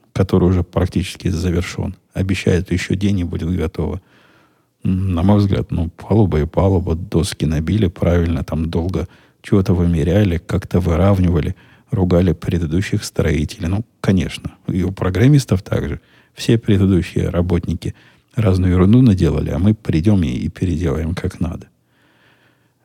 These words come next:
Весь процесс будет... Невозможно сказать, сколько все еще это займет. С самого начала,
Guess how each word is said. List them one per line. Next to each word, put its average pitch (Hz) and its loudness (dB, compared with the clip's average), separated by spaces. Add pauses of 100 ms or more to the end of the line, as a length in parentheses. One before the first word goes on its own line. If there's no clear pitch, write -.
(180)
Весь 113 0
процесс - 2
будет... 107 4 (1040)
Невозможно 120 4
сказать, 104 2
сколько 107 0
все - 0
еще - -2
это 80 -2
займет. 87 -2
С - -14
самого 110 4
начала, 95 2